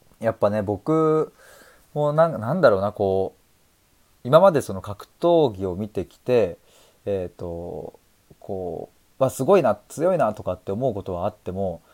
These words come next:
なんか声を出しちゃうぐらい興奮することはなかったので、なんか今日は一つそういうのが見れて、なんかとても、うん、いい時間だったなというか、こうやっぱ興奮するってなんか日常生活にね、こ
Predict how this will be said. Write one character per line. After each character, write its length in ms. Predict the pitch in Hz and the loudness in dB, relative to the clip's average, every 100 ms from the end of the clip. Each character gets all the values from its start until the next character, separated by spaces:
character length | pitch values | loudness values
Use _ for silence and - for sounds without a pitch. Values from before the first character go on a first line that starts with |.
| _ _ | _ _
な 120 | - 110 | -6 -6
ん 20 | |
か 40 | - | 2
声 240 | 247 285 | 6 8
を 100 | 131 | 6
出 140 | 98 | 2
し 60 | 95 | 2
ち 80 | 143 | 4
ゃ 60 | |
う 40 | 139 | 6
ぐ 80 | 147 | 6
ら 100 | 104 | 4
い 40 | |
興 180 | - 110 | 2 -4
奮 140 | 120 | -4
す 100 | 107 | -4
る 80 | 120 | -4
こ 80 | 127 | 0
と 80 | 107 | 0
は 80 | |
な 100 | 87 | 0
か 100 | 95 | -4
っ 60 | 95 | -4
た 120 | - | -4
の 120 | 78 80 | -14 -6
で、 360 | 95 87 80 _ - - _ _ | -4 -4 -8 _ -20 -20 _ _
な 80 | 135 | -6
ん 40 | |
か 60 | 110 - | -4 4
今 220 | 196 110 | 6 6
日 40 | |
は 220 | 87 85 - | 2 -4 -10
一 160 | - 127 | -6 -6
つ 140 | 95 | -6
そ 220 | - 110 | -4 -2
う 40 | 107 | -2
い 80 | 110 | -2
う 240 | 107 104 | -2 -4
の 300 | 92 82 - - | -6 -12 -14 -10
が 160 | 87 | -8
見 180 | 90 117 | -6 -2
れ 120 | 107 | -2
て、 320 | 85 90 82 - - | -2 -8 -10 -14 -8
な 140 | 107 | -6
ん 80 | 92 | -4
か 220 | 82 - _ _ _ _ _ _ | -6 -8 _ _ _ _ _ _
と 80 | - | 2
て 140 | 147 | 4
も、 300 | 127 123 120 - - _ _ | 4 2 0 -14 -20 _ _
う 160 | 98 92 | -12 -6
ん、 40 | |
い 100 | 135 | -4
い 40 | 98 | -4
時 100 | 92 | -8
間 200 | - 151 | -2 0
だ 80 | |
っ 60 | - | 2
た 160 | - - | -2 -2
な 140 | 127 | -6
と 180 | - 117 | -4 -6
い 60 | |
う 120 | - 101 | -4 -6
か、 200 | 90 - 160 202 185 156 - | -6 -10 -14 -16 -16 -20 2
こ 100 | 123 | 4
う 20 | |
や 60 | 127 | 4
っ 20 | |
ぱ 80 | 120 | 2
興 260 | 131 156 | 2 0
奮 240 | 170 175 165 | 2 0 0
す 160 | 170 | 2
る 100 | 170 | 2
っ 40 | 165 | 0
て 220 | - 104 | 0 0
な 120 | 107 | 0
ん 80 | 107 | -2
か 240 | 95 90 - - _ _ _ - 92 90 | -4 -6 -14 -20 _ _ _ -20 -18 -12
日 280 | 113 104 120 | -8 -8 0
常 180 | 143 147 | 2 2
生 200 | 165 151 | 4 2
活 200 | 110 87 | 2 -4
に 120 | 82 | -8
ね、 120 | 101 | -8
こ 420 | - 101 90 92 | -4 -4 -4 -6